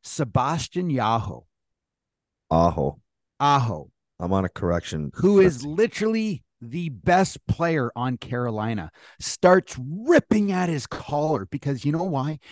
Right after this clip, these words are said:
Speaker 1: know why he ripped at his collar? Because
Speaker 2: no
Speaker 1: he
Speaker 2: one's, no
Speaker 1: feels
Speaker 2: one
Speaker 1: so comfortable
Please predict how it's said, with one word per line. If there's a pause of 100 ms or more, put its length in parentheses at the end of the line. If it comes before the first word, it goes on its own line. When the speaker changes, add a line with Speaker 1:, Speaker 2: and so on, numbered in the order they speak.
Speaker 1:
know
why
he
ripped
at
his
collar? (1500)
Because
Speaker 2:
no
Speaker 1:
he
Speaker 2:
one's,
no
Speaker 1:
feels
Speaker 2:
one
Speaker 1:
so
comfortable